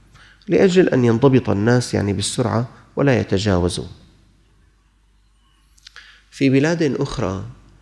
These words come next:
السائقون صنعوا جهازا يوضع في السيارة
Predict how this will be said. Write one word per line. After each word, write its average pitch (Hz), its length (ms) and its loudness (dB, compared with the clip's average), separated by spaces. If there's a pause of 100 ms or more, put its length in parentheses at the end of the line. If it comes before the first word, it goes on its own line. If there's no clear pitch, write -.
(760)
السائقون 135 1040 0 (1200)
صنعوا 117 760 2 (240)
جهازا 113 840 0 (2500)
يوضع 131 280 2
في - 120 -8
السيارة 101 640 0